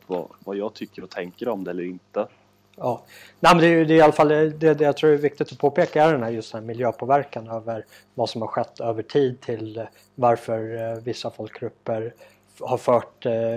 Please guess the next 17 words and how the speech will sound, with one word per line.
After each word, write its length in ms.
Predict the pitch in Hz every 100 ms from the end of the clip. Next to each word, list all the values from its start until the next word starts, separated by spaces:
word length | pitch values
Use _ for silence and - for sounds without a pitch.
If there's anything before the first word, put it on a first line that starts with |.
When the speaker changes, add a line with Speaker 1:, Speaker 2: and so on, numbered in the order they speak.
| 117
Speaker 2:
vissa 480 | 131 135 123 - 117
gen-, 760 | 117 131 120 117 113 113 113 - _ _ -
gener 400 | 127 127 120 117
vidare. 580 | 120 117 143 139 123 117 - _ _ _
Och 140 | 135 113
sen 220 | 131 123
att 140 | 113
man 100 | 123
inte 140 | 120 -
ska 160 | -
blanda 260 | 113 113 113
ihop 240 | 131 135 -
det 100 | 113
med 200 | 110 110
vad 180 | 113 107
som 200 | - 101
faktiskt 520 | 110 - - -